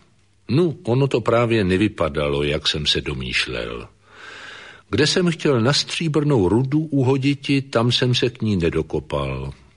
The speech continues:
Ačkoliv jsem věděl, že tam u velikém množství spočívá.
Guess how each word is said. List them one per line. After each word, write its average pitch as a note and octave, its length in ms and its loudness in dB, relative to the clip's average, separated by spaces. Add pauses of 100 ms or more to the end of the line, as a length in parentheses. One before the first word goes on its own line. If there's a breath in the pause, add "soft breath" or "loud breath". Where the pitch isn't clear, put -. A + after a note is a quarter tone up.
(200)
Ačkoliv B2 460 0
jsem G#2 160 2
věděl, A#2 640 4
že G2+ 180 2
tam G2 360 0
u D3 100 0
velikém C#3+ 580 2
množství G2 560 -2
spočívá. - 1000 -6